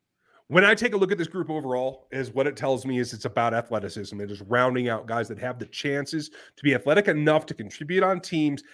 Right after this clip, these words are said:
and maybe show some development. This is clearly, I think, raising the floor of the athleticism at the bottom of the roster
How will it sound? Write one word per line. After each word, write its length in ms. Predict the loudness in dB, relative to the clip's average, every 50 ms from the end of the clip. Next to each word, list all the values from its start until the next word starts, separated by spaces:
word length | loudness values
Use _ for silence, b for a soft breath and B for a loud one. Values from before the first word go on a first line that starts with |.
| B B B _ -2
and 160 | 0 2 4
maybe 320 | 6 6 6 6 4 -2 -2
show 240 | 2 4 4 4 4
some 200 | 2 -2 -4 -2
development. 560 | -2 2 2 4 2 2 0 -4 -10 -14 _ B B B B B B B
This 180 | -2 0 0
is 100 | -4 -4
clearly, 640 | -6 -6 -10 -10 -4 2 4 4 6 6 4 2 2
I 160 | 4 4 4
think, 240 | 4 4 0 0 0
raising 320 | -2 -2 0 0 -2 -2
the 100 | -2 -4
floor 460 | -8 -10 -12 -4 0 2 6 6 6 4
of 100 | 4 2
the 120 | 2 2
athleticism 600 | 2 0 0 -2 -2 0 0 -2 -2 -2 -2 -2 -4
at 40 | -4
the 120 | -8 -6 -2 0
bottom 280 | 2 2 2 2 2
of 80 | -2 -2
the 60 | 0
roster 480 | 0 2 2 2 2 0 -2 -8 -8